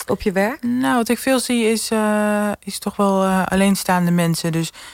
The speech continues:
Speaker 2: echt het verliefde eh, wel wat minder. Eh, her en der zijn er zeker ook wel mensen die bijvoorbeeld wat jonger al in het verpleeghuis komen, hè, wat nu ook steeds meer gebeurt. Ehm,
Speaker 1: En wat is iets jonger?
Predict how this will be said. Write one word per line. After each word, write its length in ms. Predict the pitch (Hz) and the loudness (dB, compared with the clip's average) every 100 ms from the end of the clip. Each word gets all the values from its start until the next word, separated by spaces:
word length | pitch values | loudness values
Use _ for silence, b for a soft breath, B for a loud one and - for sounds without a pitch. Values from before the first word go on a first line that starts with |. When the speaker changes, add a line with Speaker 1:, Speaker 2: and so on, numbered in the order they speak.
| B | B
Speaker 2:
echt 160 | - - | -8 -4
het 160 | 175 - | -4 0
verliefde 600 | 170 175 214 - 208 208 B B B _ | 2 2 0 0 0 0 B B B _
eh, 300 | 175 175 170 165 | -6 -2 -2 0
wel 140 | 175 170 | 0 2
wat 220 | 175 - | 0 2
minder. 540 | 165 175 160 156 240 262 - | 2 2 2 0 -2 -8 -12
Eh, 120 | 156 | -10
her 360 | 156 156 156 156 | -8 -6 -2 -2
en 120 | 151 | 0
der 140 | 151 | 0
zijn 180 | 143 151 | -2 -2
er 60 | 147 | 2
zeker 300 | 170 160 160 | 2 2 0
ook 100 | 151 | 0
wel 100 | 156 | 0
mensen 340 | 151 156 - | 0 -4 -4
die 160 | 156 151 | -4 -4
bijvoorbeeld 340 | 160 160 151 | -4 -4 -2
wat 180 | 160 156 | -2 0
jonger 380 | 151 180 185 160 | 2 4 4 2
al 120 | 160 | 0
in 60 | 170 | -2
het 120 | 160 | -4
verpleeghuis 480 | - - 196 208 196 | -6 -4 -2 -2 -2
komen, 280 | - 202 208 | 0 2 2
hè, 60 | 214 | 0
wat 100 | 208 | -2
nu 120 | 180 | -2
ook 100 | 165 | -2
steeds 260 | 185 175 | 0 0
meer 260 | - 170 190 | 0 0 0
gebeurt. 480 | 196 185 202 - B B B B B - | 0 2 2 -2 B B B B B -6
Ehm, 540 | 165 160 156 156 160 | -2 0 0 0 0
Speaker 1:
En 180 | - 202 - 202 | 2 0 0 0
wat 180 | 233 | 0
is 160 | 277 240 | 0 -4
iets 260 | - 226 - | -2 -4 0
jonger? 460 | 208 226 226 - | 2 2 0 -4